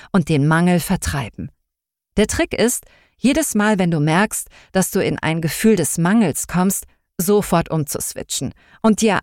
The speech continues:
eine dieser beiden Visualisierungen vorzustellen. Adieu, Mangel. Willkommen, liebe Fülle. Manche Leute sagen jetzt: "Gut, aber Geld macht nicht glücklich."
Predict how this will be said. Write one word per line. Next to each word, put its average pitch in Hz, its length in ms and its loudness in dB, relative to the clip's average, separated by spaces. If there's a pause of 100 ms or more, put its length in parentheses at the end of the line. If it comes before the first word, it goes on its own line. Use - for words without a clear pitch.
eine 226 300 0
dieser 226 300 2
beiden 202 320 2
Visualisierungen 196 920 0
vorzustellen. 95 800 -4 (440)
Adieu, 180 400 0
Mangel. 175 440 0 (280)
Willkommen, 214 760 0
liebe 214 400 0
Fülle. 139 360 -6 (1000)
Manche 262 320 0
Leute 165 300 0
sagen 180 300 0
jetzt: 190 340 -2 (540)
"Gut, 170 380 2
aber 139 220 -2
Geld 165 340 0
macht 147 220 -2
nicht 160 200 -6
glücklich." 196 500 -2